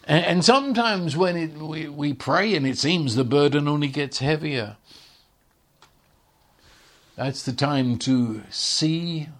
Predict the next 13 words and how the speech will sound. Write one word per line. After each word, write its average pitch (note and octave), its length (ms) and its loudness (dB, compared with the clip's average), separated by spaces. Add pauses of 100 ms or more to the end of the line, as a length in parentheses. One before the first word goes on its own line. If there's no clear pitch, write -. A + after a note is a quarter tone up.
(420)
through D3+ 200 2
the C#3 180 2
eyes C#3 360 0
of C3+ 180 -2
Jesus, B2+ 580 0
his D3 200 4
faithful A#3 680 0
and E3+ 220 -2
true A#3 340 2
report G#3 640 2
to F#3 80 0
the D#3 160 -4
Father. C3 520 0